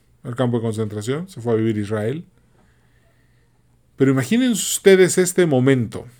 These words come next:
en el que tu vida está por decidirse. A veces, yo creo que muchos tal vez nos quebraríamos, otros tantos sobrevivirían con temple,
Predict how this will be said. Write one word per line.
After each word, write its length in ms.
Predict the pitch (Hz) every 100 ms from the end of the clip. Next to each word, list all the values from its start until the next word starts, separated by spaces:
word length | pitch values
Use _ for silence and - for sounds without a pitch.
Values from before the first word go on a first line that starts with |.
| _ _ _ _ _ _ _ _ _ _ - - - - _ -
en 120 | 120
el 100 | 123
que 120 | 135
tu 160 | - 131
vida 220 | 156 175
está 300 | 143 - 147
por 200 | 151 127
decidirse. 1000 | 120 110 110 110 131 104 - - - - _ _ _ _ _ _ _ _ _ _ _ _ _ _ _ _ _ _ _ -
A 100 | 196
veces, 520 | 127 135 143 - - _ _ _ _ _ _ _ -
yo 140 | 101
creo 120 | 120
que 100 | 107
muchos 380 | 107 127 127 120
tal 140 | 117
vez 180 | 113 117
nos 160 | 113 -
quebraríamos, 760 | 107 101 104 135 139 147 - 104
otros 340 | 104 110 -
tantos 800 | 120 120 123 117 98 - - - _ _ _ _ _ _ _
sobrevivirían 880 | - 123 110 107 107 107 123 135 135
con 240 | 123 107
temple, 560 | 110 131 127 131 143